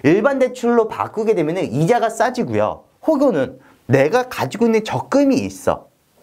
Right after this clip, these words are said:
여러 가지 막 적금이라든지 청약이라든지 뭔가 돈을 정기적으로 넣는 것들이 있잖아요.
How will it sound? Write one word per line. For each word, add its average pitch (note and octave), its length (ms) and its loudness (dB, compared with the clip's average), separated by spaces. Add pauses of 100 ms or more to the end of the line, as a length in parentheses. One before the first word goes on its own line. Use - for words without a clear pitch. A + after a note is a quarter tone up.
여러 E3 160 6
가지 G#3+ 140 2
막 F3+ 120 -4
적금이라든지 C#3 840 -2
청약이라든지 F3 640 0
뭔가 D3 240 0 (500)
돈을 E3+ 420 2 (240)
정기적으로 E3+ 540 2
넣는 G3 180 2
것들이 E3 320 -2
있잖아요. F2+ 520 -6